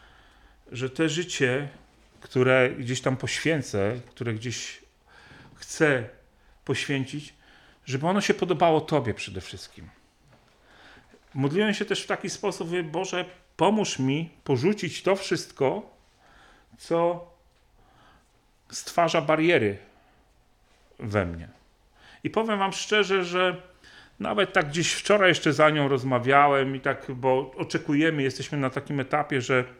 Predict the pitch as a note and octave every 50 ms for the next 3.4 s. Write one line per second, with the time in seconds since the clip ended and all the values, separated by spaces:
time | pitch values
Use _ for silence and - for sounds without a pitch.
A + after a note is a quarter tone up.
0 | - - - - - - - - - - D#3+ E3 D#3 D3 C#3 C3+ C3+ C#3+ - D3
1 | B2 - - C3+ C#3 D#3 D3+ - D3+ D3 C#3 C3 C3+ - - _ _ _ _ _
2 | - D3+ C#3 C3 C#3+ C#3 - D3 C3+ - C#3+ C3 C3 B2+ A#2+ C3 C3 D3 D3+ D3
3 | C#3+ C3+ A#2+ A2 B2 A#2+ A#2